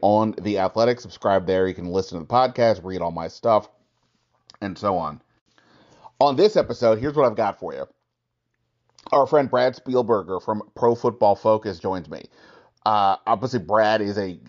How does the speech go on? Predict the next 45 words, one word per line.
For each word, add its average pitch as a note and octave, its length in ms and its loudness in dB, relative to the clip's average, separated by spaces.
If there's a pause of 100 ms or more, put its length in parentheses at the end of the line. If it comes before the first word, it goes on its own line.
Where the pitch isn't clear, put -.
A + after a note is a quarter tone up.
(120)
guy A2 200 2
we A2 100 0
bring G#2+ 220 0
on A2 260 2
whenever G#2+ 240 -2
we G#2 120 0
have, F#2+ 280 -2
wanna A2+ 160 2
talk A2 160 0
about - 180 -6
salary B2+ 460 2
cap A2 400 0
or E2+ 80 -10
contracts A2+ 680 -2
or G#2 60 -10
things G#2+ 220 -6
like G2 180 -2
that. B1+ 240 -10 (220)
So, D3+ 120 2
of C3+ 120 0
course, E3+ 340 2
we'll C3+ 140 0
talk B2 420 2
about G#2 420 -2
Daron G#2 440 0
Payne G#2 360 -6 (420)
and F#2+ 160 -4
get G2 320 0 (140)
Brad's G2 400 2
view G#2+ 160 0
of F#2 100 0
where A2+ 400 2
things A#2 320 -6
stand A2 560 -4 (300)
with G#2+ 240 2
the G#2+ 100 0
defensive A2+ 520 -2
tackle G#2 340 -2
market A#2 420 2
and G#2+ 200 -2
Washington's G2+ 640 0 (460)
realistic G#2+ 580 -2
and G2 100 -2
best G2+ 240 2
options F#2+ 580 -2